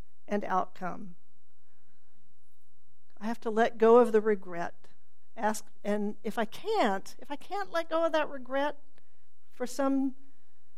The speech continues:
choice I made, I have to ask myself, "What am I attached to?"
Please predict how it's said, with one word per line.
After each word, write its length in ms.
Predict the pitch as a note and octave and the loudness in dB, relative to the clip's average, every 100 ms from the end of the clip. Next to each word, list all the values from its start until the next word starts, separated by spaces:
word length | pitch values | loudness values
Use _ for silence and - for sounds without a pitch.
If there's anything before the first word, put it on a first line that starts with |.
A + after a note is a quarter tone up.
| - - - - | -4 -4 -4 2
choice 340 | D4 D4 C#4+ | 6 6 6
I 140 | C4 | 4
made, 540 | B3+ A#3+ B3 C4+ C4+ B3 - | 6 6 4 4 0 -4 -2
I 80 | B3 | 0
have 180 | D4+ D#4 | 0 0
to 160 | - | 4
ask 260 | B3+ B3+ - | 6 4 4
myself, 540 | A#3+ A3+ B3 A#3 A3+ - | 2 4 6 6 4 2
"What 240 | F#4+ A#4 - - | 4 4 0 2
am 260 | C#4 E4+ | 4 6
I 380 | B3+ G3+ G3+ A3 | 6 4 4 2
attached 720 | - - A#3+ C#4+ - - - - - - | -2 -4 -2 -2 -2 -2 -4 -4 -6 -4
to?" 340 | G3+ - | -4 -4